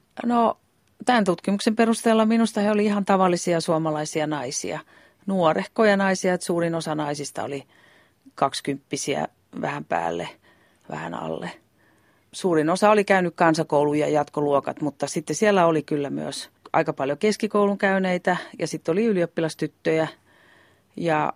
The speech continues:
oli myös sitten ihan yliopisto-opiskelijoita ja taisi siellä olla muutama maisterikin joukossa.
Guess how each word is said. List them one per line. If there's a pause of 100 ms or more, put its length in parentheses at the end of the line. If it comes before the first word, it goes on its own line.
(100)
oli
myös
sitten
ihan
yliopisto-opiskelijoita
ja
taisi
siellä
olla
muutama (360)
maisterikin
joukossa.